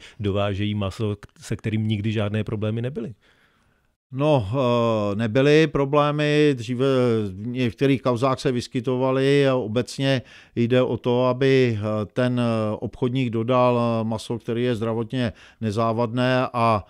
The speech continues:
Speaker 2: eh, pro nás tím, že, eh, když to řeknu, občané a trh to vyžaduje, aby takto bylo na našem území, tak ničemu jinému jsme přistoupit nem-, nemohli.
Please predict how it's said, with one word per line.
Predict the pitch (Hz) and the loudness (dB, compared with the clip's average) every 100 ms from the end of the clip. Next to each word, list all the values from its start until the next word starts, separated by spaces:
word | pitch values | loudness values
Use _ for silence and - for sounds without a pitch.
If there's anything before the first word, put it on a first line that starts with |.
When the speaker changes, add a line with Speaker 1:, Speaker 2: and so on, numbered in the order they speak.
| - _ - | -18 _ -8
Speaker 2:
eh, | 104 104 104 | -2 -2 -2
pro | 95 113 123 | -2 -2 0
nás | 135 131 131 - | 2 2 0 -4
tím, | - 135 131 | -4 -2 2
že, | 135 135 127 - _ _ - | 4 4 4 0 _ _ -10
eh, | 110 107 107 104 104 | -6 -2 -2 -2 -4
když | 113 | -6
to | - 117 | -4 -2
řeknu, | 123 - 139 131 110 | -2 -2 0 2 0
občané | 110 - 123 127 131 131 | -2 -4 -2 0 0 0
a | 123 | -2
trh | - - | -4 -4
to | 139 | 0
vyžaduje, | 127 107 127 123 127 127 | 0 2 0 2 2 2
aby | 120 131 | 0 -2
takto | 117 - 131 | -4 -4 -4
bylo | 120 123 | -2 -2
na | 123 | -2
našem | 120 - 123 | -4 -4 -4
území, | 117 120 127 131 - - | -2 -2 -2 -2 -6 -10
tak | - - | -8 -6
ničemu | 123 - 127 | -4 -2 -2
jinému | 127 120 123 120 | 0 -2 -4 -4
jsme | 131 | -8
přistoupit | 110 117 - 127 131 | -8 -8 -4 -2 -2
nem-, | 120 120 127 120 117 | -2 -2 -2 -2 -2
nemohli. | 120 123 123 127 | -2 -2 0 0